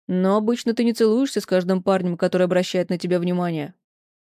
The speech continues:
"Но я не каждый день выхожу замуж", в тон ему сказала Розмари, улыбка вновь растянула её губы.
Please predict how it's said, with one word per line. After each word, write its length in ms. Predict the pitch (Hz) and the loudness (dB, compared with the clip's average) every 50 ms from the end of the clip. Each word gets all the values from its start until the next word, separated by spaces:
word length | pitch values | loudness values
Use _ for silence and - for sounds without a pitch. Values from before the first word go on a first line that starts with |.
| _ _ _ _ _ | _ _ _ _ _
"Но 100 | - 196 | 2 2
я 140 | 196 185 185 | 4 4 2
не 100 | 180 180 | 0 0
каждый 340 | _ - 190 202 208 240 247 | _ 2 0 2 2 0 2
день 160 | 208 214 196 | 2 2 2
выхожу 320 | 180 175 - 190 180 175 | 2 -2 -2 -2 -2 -2
замуж", 480 | 175 165 175 170 170 170 165 - - _ _ _ _ _ _ _ _ _ _ _ _ | 0 0 0 -2 -2 -4 -6 -10 -16 _ _ _ _ _ _ _ _ _ _ _ _
в 60 | - | -4
тон 160 | - 277 285 | -2 2 2
ему 260 | 277 254 254 247 240 | 4 4 4 4 4
сказала 420 | 233 - - 220 202 214 214 220 226 | 2 0 -2 0 2 2 2 4 4
Розмари, 380 | 240 247 226 190 175 170 170 | 2 2 0 0 -2 -2 0
улыбка 340 | 175 175 180 180 175 - 196 | 2 2 2 0 0 -2 -2
вновь 240 | 180 185 202 226 - | 0 0 -2 -2 -2
растянула 460 | - 175 - - - 175 180 180 175 | -4 -6 -4 -4 -4 -2 -2 -2 0
её 240 | 175 175 175 175 170 | 0 0 0 0 0
губы. 320 | 165 170 175 165 175 165 | 0 -2 -2 -2 -2 -6